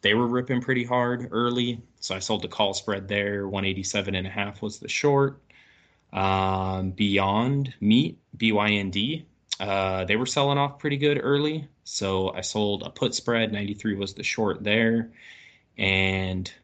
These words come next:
I don't even know what this one is. I'll have to look it up. O L N. What the heck was this thing again? It's pretty bad. I don't even know what I'm trading. Uh, Olin Corp.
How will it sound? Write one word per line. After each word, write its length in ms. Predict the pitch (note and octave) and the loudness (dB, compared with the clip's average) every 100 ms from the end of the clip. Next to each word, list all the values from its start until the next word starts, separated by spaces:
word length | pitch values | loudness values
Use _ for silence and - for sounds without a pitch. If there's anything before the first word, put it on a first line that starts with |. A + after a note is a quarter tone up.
| _ - | _ -20
I 260 | - - | -18 -12
don't 140 | F#2+ F#2+ | -6 -2
even 120 | F#2 | 0
know 120 | F#2 | -2
what 120 | F#2 | -4
this 200 | - - | -6 -8
one 140 | F#2+ F#2 | -6 -4
is. 160 | F#2 | -4
I'll 80 | F2+ | -4
have 100 | F#2 | -8
to 100 | - | -10
look 200 | F2+ F2+ | -10 -8
it 60 | - | -8
up. 160 | E2+ - | -8 -2
O 160 | G#2+ G2+ | 2 2
L 320 | - G2+ F#2 | 2 -2 -2
N. 360 | G2 G2+ G#2+ A#2 | -2 0 2 2
What 340 | A#2+ - _ - | 0 -8 _ -16
the 60 | |
heck 280 | - A2+ - | -12 -12 -10
was 160 | A2+ - | -8 -8
this 140 | - | -8
thing 260 | - A#2+ A#2+ A#2+ | -4 -2 -2 -2
again? 280 | A#2+ A#2+ A#2 - - - - _ _ - - - | -2 -4 -6 -12 -16 -16 -16 _ _ -14 -14 -18
It's 120 | - - | -20 -2
pretty 160 | F#2+ | 0
bad. 320 | E2+ F2 F2 | 2 2 4
I 60 | F#2 | 2
don't 140 | F#2 | 0
even 200 | F#2 F2+ | -2 0
know 180 | F#2 F#2 | 2 2
what 220 | F2+ F2+ | 2 0
I'm 100 | F#2 | -2
trading. 480 | F#2 - G2 G2 G2 | -2 2 2 2 0
Uh, 260 | - F#2 E2+ | 0 2 4
Olin 400 | A2+ B2 C3+ C#3 | 4 6 6 4
Corp. 420 | C#3 C#3 D#3 D#3+ | 4 6 6 2